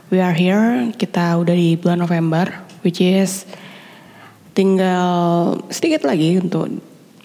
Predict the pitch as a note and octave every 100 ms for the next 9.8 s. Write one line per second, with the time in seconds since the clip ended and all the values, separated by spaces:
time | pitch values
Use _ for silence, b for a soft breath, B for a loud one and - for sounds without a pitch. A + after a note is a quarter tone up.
0 | - _ - - - F3+ F3+ E3+ E3 E3
1 | D#3 D#3 D#3 D3 D3 D3 E3 D#3+ - C#3
2 | C3+ C#3 - - - - - D#3+ D#3 -
3 | D3 D3 C#3+ C#3 C#3 G#3 - - - B2+
4 | - - - - - - B B B B
5 | B B B - - - - - E3 -
6 | D#3 E3 F3 E3 D3 D3 D3 C#3 D#3+ E3
7 | F3+ F3 F3 F3+ G3 G3+ E3+ E3 E3+ F#3+
8 | F#3 F3+ F3+ - - B B B B B
9 | _ - E3 E3 E3 D#3+ D#3+